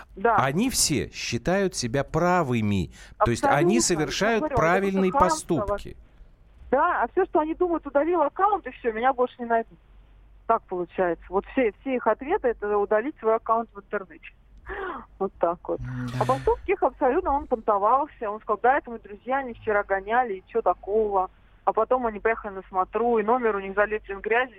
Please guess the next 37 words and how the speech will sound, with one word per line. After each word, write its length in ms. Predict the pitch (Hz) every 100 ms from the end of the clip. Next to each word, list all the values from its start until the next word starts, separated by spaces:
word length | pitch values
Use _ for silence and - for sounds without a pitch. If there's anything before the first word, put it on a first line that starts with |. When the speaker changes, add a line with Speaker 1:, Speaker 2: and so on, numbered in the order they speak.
| 185
Speaker 1:
и 40 |
ничего 240 | 196 - 233
вы 80 | 208
не 60 |
найдёте, 420 | 196 196 214 247 220
ха-ха-ха. 560 | 190 - 202 - 156 - - - - - - - -
Вот 100 | 180
так 160 | 160 160 -
вот. 80 | - - - -
Speaker 2:
Спасибо 320 | - 156 151 117
тебе 120 | 113
большое. 280 | 107 - -
Специальный 400 | - 127 143 131
корреспондент 460 | 135 117 131 127
«Комсомольской 520 | 107 104 120 113 - 113
правды» 320 | 131 147 110
Дина 220 | 107 104
Карпицкая. 760 | - 107 - 175 - 113 101 92 - - 80
А, 500 | 101 101 95 98 101 110
ну, 140 | 139
я 120 | 180 190
не 100 | 185
знаю, 240 | 131 76
что 120 | -
с 80 | -
этим 240 | - - -
делать 260 | - -
совсем. 260 | - 95 - - - -
Speaker 3:
Сорок 360 | - 349 349 240
два 220 | 220 247
пятьдесят 460 | 240 190 - 233 185
семь 320 | - 240 208
нам 240 | 165 151
пишет. 520 | - - 196 - - - - - - - - - - -
Умный 360 | 180 160 139
вы 120 | 117
мой. 300 | 120 110 113